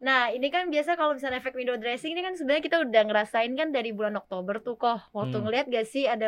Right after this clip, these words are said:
Speaker 1: kayak perpindahan dari new teknologi ataupun new economy ini ke old economy? Ini bakal kejadian lagi gak sih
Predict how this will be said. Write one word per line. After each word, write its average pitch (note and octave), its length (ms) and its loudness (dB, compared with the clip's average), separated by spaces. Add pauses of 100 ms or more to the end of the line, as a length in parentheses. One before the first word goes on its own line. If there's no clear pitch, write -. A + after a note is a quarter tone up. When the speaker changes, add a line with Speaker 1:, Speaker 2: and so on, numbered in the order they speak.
Speaker 1:
kayak G#3 240 -2
perpindahan A3 480 -4
dari C4 480 -2
new C#4+ 160 0
teknologi C4+ 800 2
ataupun C4+ 400 2
new C4 160 0
economy B3 560 2
ini C#4+ 240 0
ke D#4 160 2
old C#4 240 4
economy? D4+ 720 2
Ini G#4 160 2
bakal E4 240 2
kejadian B3+ 480 2
lagi C#4+ 240 0
gak C4 160 0
sih F4 240 0